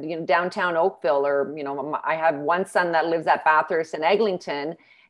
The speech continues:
and another son that lives at, you know, Queen and Spadina, and I'm down there often. So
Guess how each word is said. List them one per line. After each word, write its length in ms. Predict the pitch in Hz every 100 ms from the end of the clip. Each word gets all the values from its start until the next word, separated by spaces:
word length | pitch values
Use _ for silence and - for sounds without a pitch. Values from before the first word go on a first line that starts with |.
| -
and 280 | 165 165
another 300 | 160 170 180
son 200 | 202 170
that 140 | 165 151
lives 260 | 165 160
at, 260 | 160 151 147
you 60 | 160
know, 80 |
Queen 260 | 151 190 180
and 100 | 160
Spadina, 680 | - 160 160 190 196 147 143
and 100 | 143
I'm 200 | 170 185
down 260 | 180 175
there 180 | 175 147
often. 460 | 143 202 - 139 127
So 340 | 170 156 151